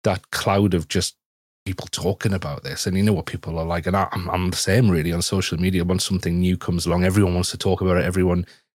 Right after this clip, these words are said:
is now an expert in it, and, and you get just s-, a wall of information, a wall of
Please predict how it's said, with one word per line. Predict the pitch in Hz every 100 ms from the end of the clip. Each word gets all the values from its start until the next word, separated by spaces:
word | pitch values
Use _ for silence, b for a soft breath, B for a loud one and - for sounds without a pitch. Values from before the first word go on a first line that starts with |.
| -
is | 98
now | 92 90
an |
expert | 92 - - 90 87
in | 87
it, | 87 - _
and, | 90 95 -
and | 87
you | 90 90
get | 90 -
just | 95 - _ _ _
s-, | - - - 104
a |
wall | 92 98 95
of | 92
information, | 87 87 90 87 - 90
a | 90
wall | 92 92
of | 87